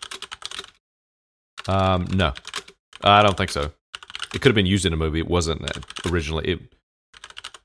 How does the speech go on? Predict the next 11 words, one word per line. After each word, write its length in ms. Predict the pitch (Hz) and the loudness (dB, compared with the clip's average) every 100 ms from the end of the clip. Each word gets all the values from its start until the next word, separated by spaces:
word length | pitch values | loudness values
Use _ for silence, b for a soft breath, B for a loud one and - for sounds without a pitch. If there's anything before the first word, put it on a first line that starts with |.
| - | -4
it 60 | 87 | 0
wasn't 320 | 87 78 87 | 0 0 0
like, 460 | 80 71 - - - | 0 0 -4 -14 -6
um, 300 | 78 69 69 - | -4 -2 -4 -2
yeah, 160 | 76 - | -2 0
I, 200 | 78 80 - | 0 0 -2
I 80 | 85 | -4
got 160 | 73 | -4
it. 80 | 80 | -4
It's, 220 | 90 - 101 | -6 -4 0
um, 400 | 90 78 73 | 0 -2 -6